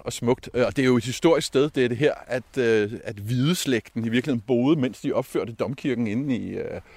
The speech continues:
inde i, øh, i Aarhus. Øhm, så den har, den har en stor, øh, historisk betydning. Men det, det, der er Tolkiens indgangsvinkel til det, det er jo, at han er fuldstændig besat af kartografi.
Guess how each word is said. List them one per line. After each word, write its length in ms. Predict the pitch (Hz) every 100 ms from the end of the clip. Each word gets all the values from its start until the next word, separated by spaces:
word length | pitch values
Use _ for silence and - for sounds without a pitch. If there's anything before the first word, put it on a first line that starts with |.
| - - - - -
inde 360 | 113 127 123
i, 40 | 107
øh, 280 | 90 82 - - 82 - -
i 100 | 95
Aarhus. 440 | 143 160 - - - - - -
Øhm, 180 | 104 95
så 120 | 131
den 120 | 120
har, 240 | 110 147 170
den 160 | 143
har 120 | -
en 80 | 185
stor, 420 | - 208 147 - -
øh, 160 | 131 104
historisk 420 | 120 214 135 -
betydning. 460 | 117 120 - 110 - - -
Men 140 | 110
det, 180 | 113 160 -
det, 140 | 175 165
der 60 |
er 400 | 156 120 104 95 -
Tolkiens 500 | - 220 185 113 104 -
indgangsvinkel 720 | 110 107 104 - 98 - 101
til 220 | - 92
det, 160 | 107
det 160 | 160 127
er 100 | 104
jo, 140 | 127 135
at 120 | 113 120
han 320 | - 110 110
er 160 | - 98
fuldstændig 600 | - - 139 - 123 113
besat 360 | 123 - 101 -
af 100 | -
kartografi. 800 | - 101 113 120 - 202 -